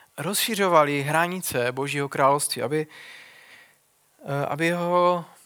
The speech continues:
aby rozšiřovali ty hranice jeho království. To je to, co znamená být následovníkem. Má to dopad na naše okolí.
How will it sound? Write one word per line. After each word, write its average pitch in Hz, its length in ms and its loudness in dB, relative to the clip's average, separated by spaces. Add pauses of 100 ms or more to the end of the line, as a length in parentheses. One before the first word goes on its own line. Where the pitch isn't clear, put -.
(180)
aby 170 200 -2
rozšiřovali 190 560 0
ty 180 100 -6
hranice 175 460 -4
jeho 151 100 -4
království. 151 680 -2 (640)
To 165 100 0
je 185 100 4
to, 196 220 2
co 185 140 -4
znamená 165 400 0
být 156 160 -4
následovníkem. 151 840 -4 (480)
Má 156 180 -4
to 170 300 -6 (440)
dopad 117 640 0
na 123 140 -8
naše 131 280 -6
okolí. 123 420 -8